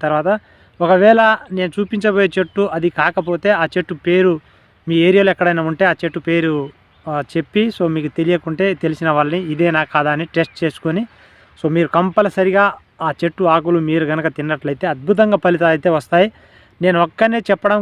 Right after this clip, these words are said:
కాదండి, ప్రతి ఒక్కరు ఎవరైతే ప్రకృతి గురించి మన ఏదైతే ఇలాంటి సమస్యల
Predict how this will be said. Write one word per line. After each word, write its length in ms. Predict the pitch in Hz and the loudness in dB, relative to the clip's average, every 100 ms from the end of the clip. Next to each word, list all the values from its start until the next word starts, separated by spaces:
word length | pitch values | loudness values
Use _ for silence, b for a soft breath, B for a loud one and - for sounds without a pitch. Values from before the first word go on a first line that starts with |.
| 185 | 0
కాదండి, 360 | 185 185 185 220 - | 0 0 0 -2 -2
ప్రతి 320 | 170 - 208 202 175 | -2 0 0 2 2
ఒక్కరు 260 | - 202 190 175 | 2 2 4 4
ఎవరైతే 440 | 185 190 180 185 180 160 _ _ _ _ _ _ _ _ _ | 4 2 2 2 0 0 _ _ _ _ _ _ _ _ _
ప్రకృతి 380 | 185 - 202 190 170 | -2 0 0 2 2
గురించి 340 | 180 175 185 175 - b b b - | 2 2 4 2 2 b b b -8
మన 120 | 160 160 175 | -2 0 2
ఏదైతే 280 | 190 175 180 | 0 2 2
ఇలాంటి 260 | 175 175 165 165 | 2 0 -4 -4
సమస్యల 360 | 170 - 180 | -4 0 0